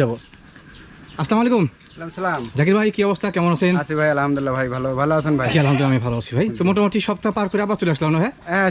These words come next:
Speaker 2: সপ্তাহ পার হয়ে ভাই, প্রত্যেক সপ্তাহ তো ইনশাল্লাহ ভিডিও থাকেই।
Speaker 1: জি, জি, জি।
Speaker 2: ধরেন প্রত্যেক সপ্তাহে থাকবে এবং ভবিষ্যতেও থাকবে আর কি।
Speaker 1: ইনশাল্লাহ। তো সেই ধারাবাহিকতা কিন্তু আজকেও
Speaker 2: হ্যাঁ,
Speaker 1: চলে আসছে
Speaker 2: হ্যাঁ,
Speaker 1: ইনশাল্লাহ
Speaker 2: হ্যাঁ।
Speaker 1: ভিডিও নিয়ে।
Speaker 2: জি, জি।
Speaker 1: তো ভাই, আজকে মোটামুটি সংগ্রহ কত পিস আছে?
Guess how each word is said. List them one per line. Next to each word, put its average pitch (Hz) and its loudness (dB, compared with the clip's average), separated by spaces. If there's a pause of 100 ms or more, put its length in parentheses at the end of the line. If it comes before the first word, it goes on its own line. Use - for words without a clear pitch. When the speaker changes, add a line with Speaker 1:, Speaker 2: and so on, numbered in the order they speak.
Speaker 2:
সপ্তাহ 196 0
পার 208 2
হয়ে 202 4
ভাই, 196 2
প্রত্যেক 202 -2
সপ্তাহ 220 0
তো 240 2 (140)
ইনশাল্লাহ 220 0
ভিডিও 208 2 (120)
থাকেই। 180 2 (280)
Speaker 1:
জি, 175 6
জি, 139 4
জি। 113 0 (160)
Speaker 2:
ধরেন 160 2
প্রত্যেক 175 -2
সপ্তাহে 180 0 (120)
থাকবে 170 0 (100)
এবং 175 2 (680)
ভবিষ্যতেও 160 0
থাকবে 123 -2
আর 104 -2
কি। 156 4
Speaker 1:
ইনশাল্লাহ। 131 2 (320)
তো 175 0 (100)
সেই 240 2
ধারাবাহিকতা 220 0
কিন্তু 233 0 (120)
আজকেও 220 0 (100)
Speaker 2:
হ্যাঁ, 165 -8
Speaker 1:
চলে 175 6
আসছে 156 0
Speaker 2:
হ্যাঁ, 151 4
Speaker 1:
ইনশাল্লাহ 135 2
Speaker 2:
হ্যাঁ। - -14
Speaker 1:
ভিডিও 135 4
নিয়ে। 196 4 (240)
Speaker 2:
জি, 143 -8 (120)
জি। 98 -12
Speaker 1:
তো - -10
ভাই, 165 6
আজকে 175 -2
মোটামুটি 170 0 (100)
সংগ্রহ 156 4
কত 143 -2
পিস 127 -2
আছে? 135 -8